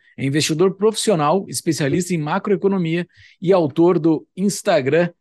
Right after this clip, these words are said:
Doutrina Financeira. Entusiasta da Escola Austríaca de Economia,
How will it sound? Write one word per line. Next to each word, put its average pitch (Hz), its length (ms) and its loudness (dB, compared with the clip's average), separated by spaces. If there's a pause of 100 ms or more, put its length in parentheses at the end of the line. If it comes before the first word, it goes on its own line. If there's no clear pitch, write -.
(200)
Doutrina 175 720 2
Financeira. 135 720 -2
Entusiasta 156 760 -2 (140)
da 151 320 -2 (100)
Escola 156 500 -2
Austríaca 135 580 -4
de 127 100 -6
Economia, 196 600 0